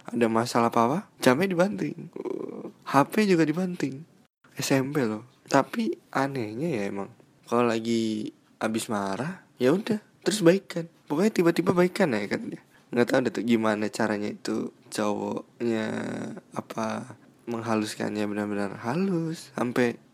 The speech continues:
abis banting atau abis apa kek, itu orang abis banting-banting tiba-tiba baikan lagi, pelukan lagi. <laughs> Waduh, S M P. Aduh.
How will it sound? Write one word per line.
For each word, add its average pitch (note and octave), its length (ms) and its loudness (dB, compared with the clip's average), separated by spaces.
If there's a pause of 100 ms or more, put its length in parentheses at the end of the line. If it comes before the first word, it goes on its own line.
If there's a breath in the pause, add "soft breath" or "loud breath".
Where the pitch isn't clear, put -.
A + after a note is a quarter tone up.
abis A2+ 320 -2
banting A#2 560 2
atau A2+ 280 0
abis A2+ 320 -2
apa C#3+ 520 0
kek, - 320 -2
itu - 160 -2
orang E3 360 -2 (360 loud breath)
abis A#2+ 160 -2
banting-banting A#2 680 0
tiba-tiba C#3+ 440 -2 (200)
baikan A2+ 440 0
lagi, G2+ 640 -8 (240)
pelukan B2+ 480 2
lagi. G#2 380 -6
<laughs> - 20 -10
Waduh, - 360 -8 (160)
S - 160 -12
M - 280 -4
P. - 200 -4 (1080 loud breath)
Aduh. E3 640 0